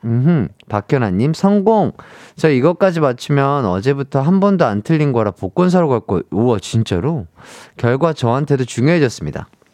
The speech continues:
자, 우리 박현아님이 복권을 사러 갈 수 있을지 한번, 어, 아, 어,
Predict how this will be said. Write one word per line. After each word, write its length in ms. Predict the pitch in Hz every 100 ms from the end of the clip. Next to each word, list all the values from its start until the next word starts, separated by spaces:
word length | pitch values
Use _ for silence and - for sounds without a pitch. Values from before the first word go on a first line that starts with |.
| _ _ _ _ _ _ - - - - - - - -
자, 100 | 151
우리 100 | 160
박현아님이 880 | 165 170 202 190 185 180 185 180 - -
복권을 460 | - 110 120 113 107
사러 220 | 104 90
갈 180 | 92 87
수 160 | -
있을지 880 | 85 - 165 180 - 147 92 87 151 180
한번, 460 | 139 92 78 107 - -
어, 60 | - _ _ _ -
아, 80 | 78 _ _ _
어, 60 | -